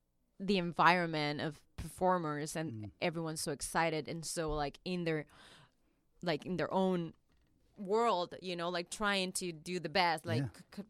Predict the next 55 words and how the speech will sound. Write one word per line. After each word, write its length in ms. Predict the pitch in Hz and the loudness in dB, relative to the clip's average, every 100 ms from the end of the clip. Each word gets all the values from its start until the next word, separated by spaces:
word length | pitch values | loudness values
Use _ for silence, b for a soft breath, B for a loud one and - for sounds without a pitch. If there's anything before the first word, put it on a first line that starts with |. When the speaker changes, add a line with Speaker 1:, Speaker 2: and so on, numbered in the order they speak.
| - | -12
Speaker 1:
concentrate. 840 | - 208 202 190 175 156 131 127 - b b b b b | -2 -2 -2 -6 -6 -6 -6 -8 -16 b b b b b
So 180 | - 247 | 6 10
I 80 | 226 | 10
saw 300 | 220 226 247 | 8 6 8
that. 100 | 214 | 6
I'm 80 | 196 | 4
like, 220 | 185 185 | 2 2
"Oh, 240 | 277 277 | 2 2
these 180 | 214 247 - - | 2 -4 -10 -10
people 280 | - - 359 | -4 0 0
underst-, 380 | 277 277 - | 0 -2 -2
gets 320 | 208 294 - 262 | 4 4 4 -2
m-, 160 | - | 0
th-, 140 | 196 330 | 0 0
these 440 | 240 269 359 349 320 | -4 2 4 4 2
people 280 | - 349 320 | 6 6 6
Speaker 2:
These 100 | 156 | 8
are 20 | |
my 120 | 277 320 | 12 12
Speaker 1:
fi-, 80 | |
Speaker 2:
people. 240 | 294 311 302 | 12 12 12
Speaker 1:
this 100 | 381 | 6
is 80 | 349 | 6
my, 160 | 349 285 | 2 4
yeah, 80 | 381 523 | 6 10
Speaker 2:
Yeah, 140 | 254 | 8
Speaker 1:
these 140 | 240 | 8
Speaker 2:
these 100 | 208 | 6
Speaker 1:
are 40 | 214 | 8
Speaker 2:
are 40 | |
my 60 | 262 | 8
Speaker 1:
my 80 | - | 12
Speaker 2:
people. 280 | 320 415 | 12 12
Speaker 1:
people. 140 | 254 233 | 8 4
I 100 | 247 | 2
finally 460 | - 311 330 330 | 2 2 2 0
found 340 | 330 285 294 302 | 4 6 8 6
my 140 | 302 | 2
place." 520 | - 330 330 - 127 | 2 -2 -2 -4 -6
Speaker 2:
These 140 | - 190 | -2 4
are, 40 | |
like, 140 | 202 165 | 6 8
young 260 | 202 226 | 6 6
guys 280 | 208 202 185 | 6 6 6
and 100 | 190 | 6
girls 260 | 175 180 - | 8 8 8
from 120 | 170 | 6
Speaker 1:
Yeah, 100 | 180 | 10
Speaker 2:
all 80 | 208 240 | 12 12
over 80 | 214 | 12
Speaker 1:
from 120 | 208 | 10
Speaker 2:
Mexico 280 | 233 294 294 | 6 6 6
Speaker 1:
all 80 | 311 | 6
over 160 | 294 | 4
Mexico. 640 | 294 277 - 269 247 247 | 2 2 2 0 4 4